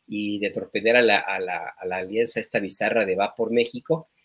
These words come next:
y, pues, a ver qué, qué es lo que sigue. Pero, mientras tanto, esa definición de, de las personas de la audiencia de Armando Díaz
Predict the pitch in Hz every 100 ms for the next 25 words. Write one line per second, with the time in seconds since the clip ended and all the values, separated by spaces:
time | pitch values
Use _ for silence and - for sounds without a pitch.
0 | _ - 107 107 - - - 95 104 -
1 | 113 - 104 101 - - 92 95 - 104
2 | 107 - - - 135 160 151 135 117 107
3 | 104 - 131 123 110 - 107 98 101 92
4 | - 107 - 117 120 101 95 95 104 107
5 | - 92 104 117 113 107 123 139